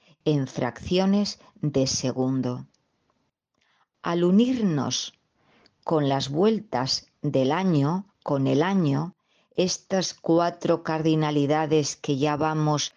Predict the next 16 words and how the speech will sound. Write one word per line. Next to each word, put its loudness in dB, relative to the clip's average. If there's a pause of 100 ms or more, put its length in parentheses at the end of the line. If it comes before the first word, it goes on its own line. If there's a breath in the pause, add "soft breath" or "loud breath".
(500)
haciendo 0
y 0
abriendo 2
más 0
espacio -2
en 2
nuestro -2
psiquismo -2
y -2
a 0
la 0
vez 0 (100)
en 0
nosotros, -2 (340 soft breath)
vamos 0 (200 loud breath)
ralentizando 0